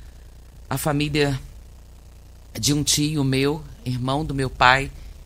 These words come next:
que veio a perder a vida ontem pra covid dezenove. Deixar um abraço pra todos nós, da família. Infelizmente, não podemos estar juntos pra nos despedirmos.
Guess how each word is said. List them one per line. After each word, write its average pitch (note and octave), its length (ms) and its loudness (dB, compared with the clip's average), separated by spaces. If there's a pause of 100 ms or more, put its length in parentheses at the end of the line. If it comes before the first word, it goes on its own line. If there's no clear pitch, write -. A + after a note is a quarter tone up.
(160)
que F3+ 140 -6
veio C3 580 0 (220)
a A#2 100 -2
perder B2 380 -2
a B2 80 0
vida B2 280 -4
ontem A#2+ 300 -6
pra B2+ 180 -8
covid A#2+ 460 -4
dezenove. A#2 640 -2 (580)
Deixar A#2+ 560 -2
um A2 80 -6
abraço C3 480 -2
pra A#2 140 -10
todos C3+ 340 -6
nós, C3 460 -2 (120)
da B2 120 -4
família. B2+ 560 -4 (360)
Infelizmente, C3 800 -2
não C3 140 -4
podemos B2+ 480 -2
estar B2 420 0
juntos C#3+ 400 -4
pra B2+ 220 -4
nos B2 180 -4
despedirmos. C3+ 800 -4